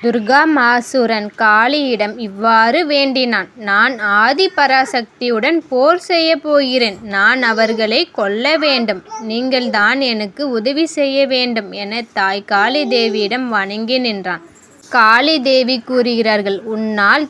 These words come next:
தாய் ஆதி பராசக்தியை கொல்ல முடியாது. அவர்களை கொல்லும் ஆயுதம் என்னிடம் எதுவும் இல்லை"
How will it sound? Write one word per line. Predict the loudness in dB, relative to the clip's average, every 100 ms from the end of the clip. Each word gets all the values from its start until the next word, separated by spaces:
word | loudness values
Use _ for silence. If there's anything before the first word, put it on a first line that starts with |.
| _
தாய் | 0 2 2
ஆதி | 2 2 2 0 0
பராசக்தியை | 0 2 0 0 -4 -4 _ -4 -2 -2 0
கொல்ல | 0 2 2 2
முடியாது. | 2 2 2 4 2 0 -4
அவர்களை | -4 -2 0 0 0 -2
கொல்லும் | 0 -2 0 -2 0
ஆயுதம் | 2 2 0 -4 -4 -4 -2
என்னிடம் | -2 0 0 2 2 2
எதுவும் | 0 0 0 0
இல்லை" | 0 0 -2